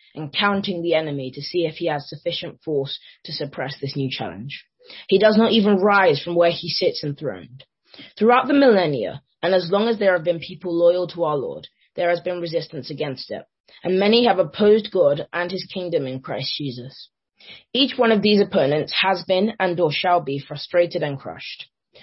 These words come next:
One such famous example of a man who stood against Christianity with all his being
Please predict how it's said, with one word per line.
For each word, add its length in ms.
One 220
such 380
famous 340
example 500
of 100
a 60
man 280
who 120
stood 260
against 320
Christianity 640
with 240
all 200
his 180
being 480